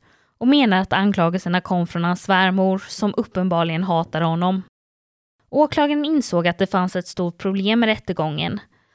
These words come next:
och det var påståendet om att Mary hade haft besök av sin dotters spöke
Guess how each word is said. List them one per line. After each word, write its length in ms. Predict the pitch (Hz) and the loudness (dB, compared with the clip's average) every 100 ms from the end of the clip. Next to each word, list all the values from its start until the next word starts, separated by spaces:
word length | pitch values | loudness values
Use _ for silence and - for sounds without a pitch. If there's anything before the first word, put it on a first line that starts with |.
| _ - | _ -8
och 100 | 226 | 2
det 140 | 277 | 4
var 120 | 247 190 | 4 2
påståendet 640 | 208 202 - 170 175 - | 4 2 2 -2 -2 -2
om 140 | 185 | 0
att 100 | 190 | 0
Mary 260 | 196 175 170 | 2 2 2
hade 200 | 185 175 | 0 0
haft 280 | 180 170 - | 0 -2 -6
besök 460 | 202 190 165 - | -4 0 0 0
av 60 | 175 | -6
sin 220 | - 202 | -2 -2
dotters 320 | 202 - 190 | -2 -2 -6
spöke 640 | - 208 196 190 - 214 | -4 0 0 -2 -4 -4